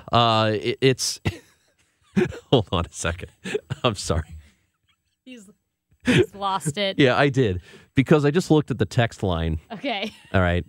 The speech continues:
Speaker 1: You, and you can text the show. At, <laughs> I just happened to glance at it as I was about to talk.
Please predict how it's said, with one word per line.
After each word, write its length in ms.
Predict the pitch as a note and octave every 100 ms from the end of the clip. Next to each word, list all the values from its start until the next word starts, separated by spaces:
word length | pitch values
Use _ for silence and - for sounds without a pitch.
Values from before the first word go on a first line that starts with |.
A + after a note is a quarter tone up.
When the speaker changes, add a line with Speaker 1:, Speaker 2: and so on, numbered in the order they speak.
| -
Speaker 1:
You, 180 | B2+
and 100 | D#3
you 80 | F3
can 160 | G3 C3+
text 340 | - C3+ -
the 80 | A#2
show. 360 | - G#2 F#2+ F#2+
At, 100 | - _
<laughs> 720 | - F#4+ G#4 F4 F4+ - -
I 120 | C#3+
just 200 | D3+ G3
happened 300 | E3 E3+ G3
to 80 | D#3+
glance 420 | G#2 G#2+ A2+ B2+
at 160 | C3 C3
it 120 | B2+
as 120 | G#2+
I 120 | F#2+
was 160 | F#2 F#2
about 240 | F2 E2+
to 80 | -
talk. 320 | - E2+ G2+